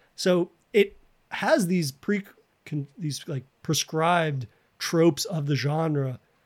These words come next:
But I think that, again, like, it is a very even-handed approach in storytelling, that it has those tropes,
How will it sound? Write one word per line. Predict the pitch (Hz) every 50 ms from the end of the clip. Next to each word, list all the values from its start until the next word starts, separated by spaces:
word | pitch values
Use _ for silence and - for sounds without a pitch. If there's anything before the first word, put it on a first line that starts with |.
| _ _ _
But | 170 165
I | 165
think | 143 208 202 196
that, | - 190 170 160
again, | 147 165 175 170 156
like, | 151 147 143 135 - - _ _ _ _ _
it | 185 175 160
is | 170 165 147 143
a | 156
very | 139 165 185 190 185 185 196 -
even-handed | 208 175 180 175 196 185 143 151 165 165 165 160 151
approach | 147 139 - - 160 165 156 -
in | 185 170
storytelling, | 165 - 190 175 175 175 170 - 190 180 185 190 190
that | 165 151 143
it | 147 131
has | 120 147 165 180 165 131
those | 165 156 139
tropes, | - - - 151 147 143 135 - -